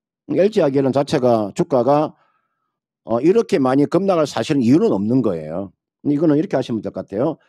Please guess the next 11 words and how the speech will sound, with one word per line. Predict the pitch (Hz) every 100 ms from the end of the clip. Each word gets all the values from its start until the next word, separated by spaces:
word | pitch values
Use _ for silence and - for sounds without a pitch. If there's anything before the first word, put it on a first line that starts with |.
| _
지금 | - 151 160
비중을요, | 147 120 165 147 156 151
오프로 | 95 107 156 151
가지고 | 139 131 117
계시는데, | 101 95 117 107 98 127 101 73 _ _ _ _ _ _ _ _ _ _ _ _ _ _ _ _ _
어, | 127 120 120 117
지금 | - 170 180 165 147
오십이만 | 127 135 175 143 147 160
삼천 | - 170 185 202
원이기 | 196 151 120
때문에 | - 101 92 87 90 143 202